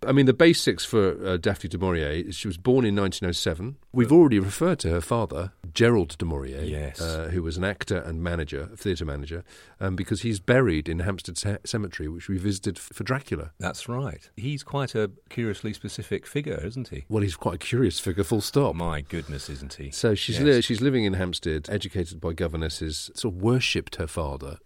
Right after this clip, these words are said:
Speaker 1: in,
Speaker 2: And
Speaker 1: in
Speaker 2: he worshipped
Speaker 1: and he
Speaker 2: her.
Speaker 1: worshipped her.
Speaker 2: He had three daughters and he didn't have a boy.
Speaker 1: No.
Speaker 2: And he wanted a boy.
Speaker 1: He wanted a boy.
Speaker 2: So he chose her as his boy,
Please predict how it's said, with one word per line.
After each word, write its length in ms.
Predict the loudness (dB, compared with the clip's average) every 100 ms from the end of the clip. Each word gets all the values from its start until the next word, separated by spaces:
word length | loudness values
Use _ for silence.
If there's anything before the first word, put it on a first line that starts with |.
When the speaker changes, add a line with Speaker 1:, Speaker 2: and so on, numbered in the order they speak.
| -12
Speaker 1:
in, 320 | -8 -8 -10
Speaker 2:
And 180 | -4 -4
Speaker 1:
in 40 | -2
Speaker 2:
he 160 | -4
worshipped 540 | -2 -2 -2 -4 -8 -2
Speaker 1:
and 160 | 0 2
he 40 |
Speaker 2:
her. 40 | 2
Speaker 1:
worshipped 380 | 2 0 -6
her. 160 | -4 0
Speaker 2:
He 60 | 2
had 160 | 0
three 260 | 0 -2 -2
daughters 460 | 0 0 -2 -6
and 80 | -6
he 60 | -6
didn't 300 | -4 -4 -2
have 200 | -4 -4
a 60 | -4
boy. 480 | -2 0 0 -4 -10 _ _ _
Speaker 1:
No. 140 | -6 -2
Speaker 2:
And 120 | -2
he 60 | -2
wanted 460 | 0 -2 -2 -4
a 60 | -4
boy. 380 | -4 -2 -2 -4
Speaker 1:
He 80 | -4
wanted 320 | -4 -6 -6
a 60 | -4
boy. 340 | -2 0 0
Speaker 2:
So 80 | -2
he 140 | -4
chose 420 | -6 -2 0 -2
her 280 | -4 -2 -2
as 120 | -4 -6
his 200 | -8 -8
boy, 500 | -4 -4 -4 -8